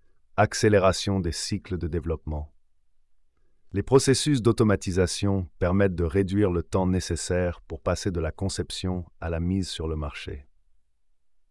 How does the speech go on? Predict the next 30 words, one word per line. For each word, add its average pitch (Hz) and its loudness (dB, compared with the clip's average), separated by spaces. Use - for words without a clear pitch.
Amélioration 113 6
de 98 4
la 87 4
qualité 95 0
des 87 -2
produits. 82 -6
Grâce 90 2
à 95 0
des 87 -2
tests 98 0
automatisés 82 -4
et 85 -4
à 82 -2
des 82 -2
analyses 90 0
prédictives, 90 -6
la 87 -4
qualité 110 2
des 92 0
livrables 82 0
s'améliore 92 0
de 78 -6
manière 82 -4
significative. - -8
Meilleure 110 4
collaboration 92 0
au 90 -8
sein 92 -4
des 80 -4
équipes. - -10